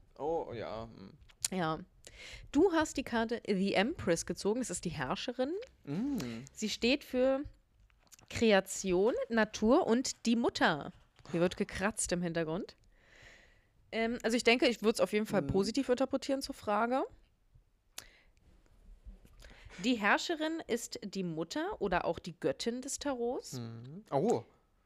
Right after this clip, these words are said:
Speaker 2: Mhm. Ihre Energie, ähm, beinhaltet alles, was warm ist.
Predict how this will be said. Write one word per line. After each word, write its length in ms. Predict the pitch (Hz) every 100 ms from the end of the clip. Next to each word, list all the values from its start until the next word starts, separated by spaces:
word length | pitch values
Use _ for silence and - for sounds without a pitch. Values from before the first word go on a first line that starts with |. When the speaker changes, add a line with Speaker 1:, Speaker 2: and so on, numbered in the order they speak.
| -
Speaker 2:
Mhm. 540 | 208 165 160 156 190 415 _ - - - -
Ihre 300 | 233 311 349
Energie, 640 | 226 247 240 190 214 254 294 -
ähm, 440 | 208 220 220 226 -
beinhaltet 540 | 208 220 240 226 202
alles, 300 | 185 214 208
was 260 | 165 - 156
warm 400 | 147 220 294 285
ist. 580 | 233 240 247 - - -